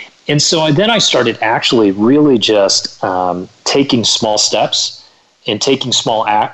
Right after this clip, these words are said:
actions that were, well, I would say, no regret or no commitment.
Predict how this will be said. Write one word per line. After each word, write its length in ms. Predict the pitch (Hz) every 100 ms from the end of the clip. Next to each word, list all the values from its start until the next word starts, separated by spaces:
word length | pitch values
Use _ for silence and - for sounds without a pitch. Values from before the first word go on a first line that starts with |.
| -
actions 520 | 120 117 - 117 101
that 260 | 117 110 107
were, 360 | 120 113 113 120
well, 260 | 143 127
I 60 | 170
would 160 | 151
say, 180 | - 113 104
no 200 | 110 123
regret 520 | 107 101 113 190 -
or 240 | 117 107 98
no 180 | 113
commitment. 600 | 113 - 101 - 80 -